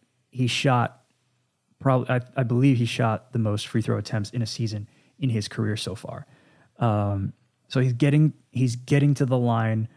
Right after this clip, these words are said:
more often. If he converts more often, he'll have games where he shoots better than ninety percent, but he'll have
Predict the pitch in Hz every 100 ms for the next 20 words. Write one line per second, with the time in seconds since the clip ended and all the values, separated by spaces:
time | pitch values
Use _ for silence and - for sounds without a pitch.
0 | _ - 120 113 104 - 107 - 120 131
1 | 123 110 104 120 135 - 123 110 107 110
2 | - 110 107 113 107 143 175 127 131 127
3 | 117 107 117 - - 127 117 104 110 104
4 | 98 101 120 107 - 107 107 113 110 113
5 | 113